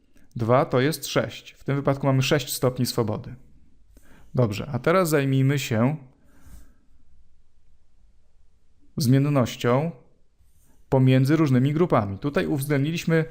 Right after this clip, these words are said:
zmienność wewnątrz poszczególnych grup i zsumowaliśmy te zmienności. A teraz obliczmy sobie taką inną sumę kwadratowych odchyleń. To będzie suma kwadratowych odchyleń pomiędzy grupami. P będzie oznaczało pomiędzy.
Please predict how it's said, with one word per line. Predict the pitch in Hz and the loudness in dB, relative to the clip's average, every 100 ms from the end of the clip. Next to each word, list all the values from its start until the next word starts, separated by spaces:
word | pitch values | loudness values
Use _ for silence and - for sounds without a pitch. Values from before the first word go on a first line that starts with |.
| - | -8
zmienność | - 117 147 151 151 143 - - - - _ - | -2 0 2 0 -2 -4 -10 -18 -20 -20 _ -4
wewnątrz | 123 160 143 127 | 2 2 2 -2
poszczególnych | 135 131 131 123 131 113 | -2 -2 0 2 2 2
grup | 104 135 196 - | 2 0 0 -4
i | |
zsumowaliśmy | - 170 156 160 143 135 | -6 -2 0 2 0 0
te | 117 | 0
zmienności. | 113 110 107 98 - - | 2 0 0 -4 -10 -14
A | - | -4
teraz | 160 170 165 | 0 0 -2
obliczmy | - 131 151 160 | -4 -4 -4 -4
sobie | 147 147 139 | -2 0 0
taką | 139 135 139 | 0 -2 -2
inną | 165 123 110 | 2 2 0
sumę | - 117 107 107 | 0 0 0 -2
kwadratowych | - 113 113 117 110 | 0 0 2 0 0
odchyleń. | 117 - 101 110 160 185 - - - | -4 -4 -2 0 0 -4 -12 -20 -6
To | 120 | 0
będzie | 117 113 | 2 2
suma | - 170 151 | 0 2 2
kwadratowych | 139 - 127 123 131 143 127 | 2 0 2 2 2 0 -2
odchyleń | 117 - 151 165 165 - - - | -4 0 2 0 -4 -12 -20 -4
pomiędzy | 135 127 165 170 160 | 2 4 4 2 2
grupami. | 151 160 123 104 104 120 | 2 2 2 0 -4 -4
P | - 175 170 147 | 0 2 2 0
będzie | 143 139 | 0 0
oznaczało | 123 123 - 131 127 131 - - - - | 0 0 2 4 2 0 -6 -20 -20 -4
pomiędzy. | - 147 147 113 104 - | 0 2 2 2 -2 -6